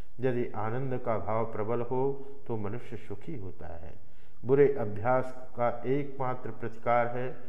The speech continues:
उसका विपरीत अभ्यास। हमारे चित्त में जितने बुरे अभ्यास संस्कारबद्ध हो गए हैं, उन्हें अच्छे अभ्यास द्वारा नष्ट करना होगा। केवल सत्कार्य करते रहो,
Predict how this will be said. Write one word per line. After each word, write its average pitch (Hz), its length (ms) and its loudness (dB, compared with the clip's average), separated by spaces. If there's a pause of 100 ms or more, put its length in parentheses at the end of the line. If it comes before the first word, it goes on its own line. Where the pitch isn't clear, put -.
(240)
उसका 113 320 0
विपरीत 104 640 -2
अभ्यास। 90 640 -2 (440)
हमारे 113 500 0
चित्त 135 240 -2
में 117 240 -2
जितने 123 360 -2
बुरे 117 300 0
अभ्यास 117 440 0
संस्कारबद्ध 117 920 -2
हो 123 160 0
गए 127 220 -2
हैं, 135 400 -2 (320)
उन्हें 139 300 0
अच्छे 139 480 -2
अभ्यास 110 400 0
द्वारा 101 380 0
नष्ट 110 360 -2
करना 90 320 -2
होगा। 85 460 -2 (480)
केवल 110 340 0
सत्कार्य 104 640 0
करते 107 440 0
रहो, 123 420 -2